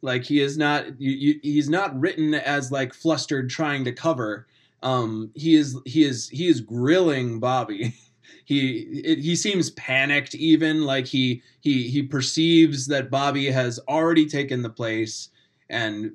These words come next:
maybe returned, trying to sell back a nickel to them from the pl-, from the, the, the house of this person they were going to rob. And then when, when it's, uh, when it's c-, comes out that Fletcher is in the hospital, he doesn't, like, right away say,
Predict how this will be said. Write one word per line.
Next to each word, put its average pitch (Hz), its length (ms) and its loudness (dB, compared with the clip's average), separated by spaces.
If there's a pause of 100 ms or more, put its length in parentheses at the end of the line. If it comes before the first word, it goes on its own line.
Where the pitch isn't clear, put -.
maybe 131 380 0
returned, 135 760 -2
trying 170 320 2
to 147 60 2
sell 160 300 0
back 147 360 0
a 139 40 -4
nickel 135 460 0
to 170 360 -2
them 143 520 -2 (180)
from 143 640 -2
the 139 80 -6
pl-, 131 300 -10
from 151 360 -2
the, 139 300 -2
the, 123 440 -2 (280)
the 123 100 0
house 131 320 -2
of 139 80 -4
this 127 160 -2
person 135 340 -4
they 127 100 0
were 127 120 -2
going 127 240 -4
to 123 60 -4
rob. 117 420 -4 (200)
And 131 160 -4
then 135 400 -2 (220)
when, 143 640 -2 (960)
when 147 300 0
it's, 135 300 -2
uh, 120 500 0 (560)
when 151 200 0
it's 143 240 -6
c-, 139 180 -6
comes 131 280 -6
out 156 160 0
that 127 140 -6
Fletcher 139 360 -4
is 120 160 -4
in 113 140 -8
the 107 60 -12
hospital, 139 560 -4
he 147 140 -2
doesn't, 185 300 -4
like, 139 220 -4
right 156 260 0
away 143 240 -2
say, 135 540 -2